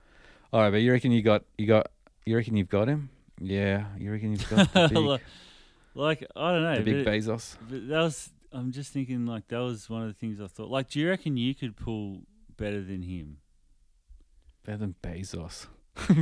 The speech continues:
Speaker 1: Better
Speaker 2: You,
Speaker 1: than
Speaker 2: you've,
Speaker 1: Bezos.
Speaker 2: you've got a decent track record. I can
Speaker 1: Yeah, I know.
Speaker 2: Lauren,
Speaker 1: Yeah.
Speaker 2: what's
Speaker 1: Uh,
Speaker 2: her name?
Speaker 1: well, he's got bad
Speaker 2: Sanchez.
Speaker 1: taste, man.
Speaker 2: Yeah,
Speaker 1: He's got bad
Speaker 2: okay.
Speaker 1: taste. Like, his new wife is, like,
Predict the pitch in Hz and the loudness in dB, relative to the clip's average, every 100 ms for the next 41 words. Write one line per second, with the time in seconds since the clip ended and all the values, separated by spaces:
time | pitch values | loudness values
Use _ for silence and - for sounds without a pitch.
0 | 143 - 104 135 - 110 208 - - 208 | 2 -4 -6 -6 -6 -6 -6 -4 -4 -4
1 | - 196 123 120 117 - 95 - 101 92 | -2 -2 -2 -2 -4 -4 -10 -8 -8 -8
2 | - 101 98 120 131 143 147 139 113 101 | -8 -10 -8 -8 -6 -6 -6 -4 -4 -4
3 | 90 - 135 135 131 127 127 110 101 104 | -8 -6 0 4 4 4 6 6 4 0
4 | - 113 135 151 156 143 127 101 95 95 | -6 -4 2 4 4 4 2 2 4 2
5 | 92 120 113 135 127 117 113 202 - 247 | 0 -4 -4 -2 -2 4 8 8 6 2
6 | 220 156 143 92 120 143 - - 92 87 | 6 8 8 6 4 4 2 -2 -2 -2
7 | 87 90 95 95 95 160 190 135 131 120 | -4 -8 -12 -10 -6 -2 -2 2 2 2
8 | - 123 98 92 107 120 120 147 175 143 | 2 0 0 0 -2 0 -2 0 0 4
9 | 139 127 110 113 101 90 | 4 2 2 4 4 2